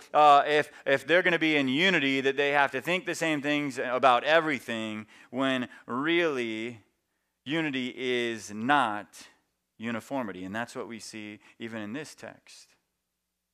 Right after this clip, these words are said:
Don't get your wires crossed up. Unity is not uniformity. Look at verse seven. "But grace," that's God's unmerited favor, "was given to each one of us according to the measure of Christ's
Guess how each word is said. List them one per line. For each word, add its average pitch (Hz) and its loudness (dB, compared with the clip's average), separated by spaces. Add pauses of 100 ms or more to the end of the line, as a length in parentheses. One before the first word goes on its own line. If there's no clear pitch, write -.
(200)
Don't 117 -10
get 127 -14
your 139 -8
wires 120 -4
crossed 92 -12
up. 90 -10
Unity 120 -10
is 101 -14
not 107 -8 (220)
uniformity. 101 -12
Look 110 -14
at 139 -14
verse 127 -12
seven. 87 -10 (920)
"But 113 -4
grace," 117 -4 (800)
that's 107 -12
God's 117 -2
unmerited 127 -4
favor, 98 -8 (200)
"was 117 -4
given 135 -2
to 117 -8
each 156 -6
one 135 -2
of 107 -4
us 101 -6 (220)
according 135 -4
to 127 -10
the 117 -4
measure 101 -4 (440)
of 104 -8
Christ's - -8